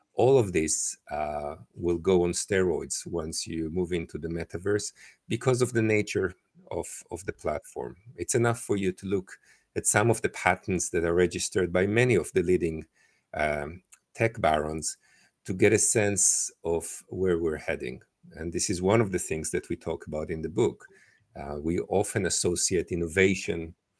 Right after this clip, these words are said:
with, um, positivity. Innovation is something we all treat as something that, uh, will all help us, uh, to gain a better future.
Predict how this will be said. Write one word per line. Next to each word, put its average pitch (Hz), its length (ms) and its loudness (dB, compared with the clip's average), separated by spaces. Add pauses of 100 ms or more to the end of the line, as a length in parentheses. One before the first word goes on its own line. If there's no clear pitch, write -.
(360)
with, 95 520 2 (400)
um, 82 440 -4 (460)
positivity. 101 680 0 (320)
Innovation 95 720 4 (460)
is 92 220 0
something 101 480 -2
we 95 140 -2
all 98 200 0
treat - 440 -6 (120)
as 87 260 -2
something 85 680 -4
that, 85 220 -4 (520)
uh, 76 220 -4
will 95 200 4
all 101 280 4
help 107 340 0
us, - 360 -4 (300)
uh, 80 240 -6 (120)
to - 120 -18
gain 87 180 2
a 80 40 -2
better 80 240 -2
future. 117 640 -2